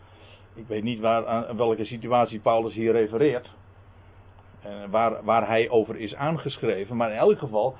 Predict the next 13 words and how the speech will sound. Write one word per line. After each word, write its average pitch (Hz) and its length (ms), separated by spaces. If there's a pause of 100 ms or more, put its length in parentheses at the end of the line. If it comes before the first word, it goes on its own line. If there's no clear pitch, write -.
(120)
de 110 140
boodschap 175 400
is 117 100
een 117 100
duidelijke. 147 420 (380)
Verzoening. 107 440 (2500)
Dat 151 200
is 139 80
waar 127 220
we 113 60
uit 110 220
mogen 101 280
leven. 107 460